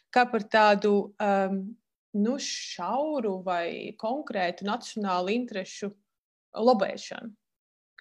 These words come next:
Teiksim, šai te mūsu, eh, diasporai, latviešu diasporai ārzemēs ir kaut kāda konkrēta interese par, par, par Latviju, un, un mēs tā kā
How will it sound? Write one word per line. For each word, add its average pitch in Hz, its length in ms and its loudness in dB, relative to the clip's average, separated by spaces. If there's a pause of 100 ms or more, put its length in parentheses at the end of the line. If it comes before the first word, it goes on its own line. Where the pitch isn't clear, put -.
(120)
Teiksim, 202 340 -8
šai 185 220 -6
te 202 120 -6
mūsu, 202 760 -4 (760)
eh, 175 280 -8
diasporai, 185 800 0
latviešu 196 320 -2
diasporai 185 400 -4
ārzemēs 269 580 4
ir 208 100 -10
kaut 196 200 -6
kāda 185 160 -4
konkrēta 208 480 -2
interese 208 440 -8
par, 185 120 -8 (240)
par, 175 160 -14 (100)
par 180 100 -12
Latviju, 247 600 -2
un, 196 220 -8
un 190 180 -8
mēs 202 240 -8
tā - 80 -16
kā - 280 -10